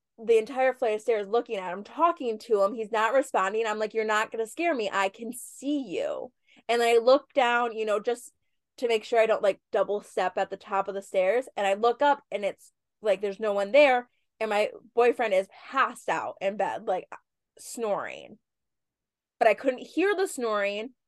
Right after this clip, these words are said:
while I was looking at, like, the shadow figure. But as soon as the shadow figure was gone, all of a sudden I can hear the snoring. And, like, that's the only time he's ever shown himself.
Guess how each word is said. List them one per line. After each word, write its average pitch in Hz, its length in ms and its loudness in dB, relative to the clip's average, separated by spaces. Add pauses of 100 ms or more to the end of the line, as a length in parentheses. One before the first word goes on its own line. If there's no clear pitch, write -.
(120)
while 220 240 6
I 208 120 6
was 214 140 2
looking 254 440 -2
at, 190 340 -2
like, 196 180 -4
the 202 140 -6
shadow 302 500 0
figure. 196 420 0
But 196 140 -4
as 202 160 -4
soon 247 160 -6
as 240 140 0
the 214 100 -2
shadow 294 460 4
figure 202 360 0
was 185 180 -2
gone, 185 460 -2 (360)
all 220 120 6
of 208 80 2
a - 40 -8
sudden 202 160 0
I 190 40 -2
can 202 140 -10
hear 202 240 -2
the 165 120 -6
snoring. - 800 -10 (2000)
And, 247 140 0
like, 233 160 6
that's 262 220 4
the - 200 4
only 302 300 2
time 320 260 -4
he's 247 220 -4
ever 254 280 4
shown 220 460 0
himself. 330 640 0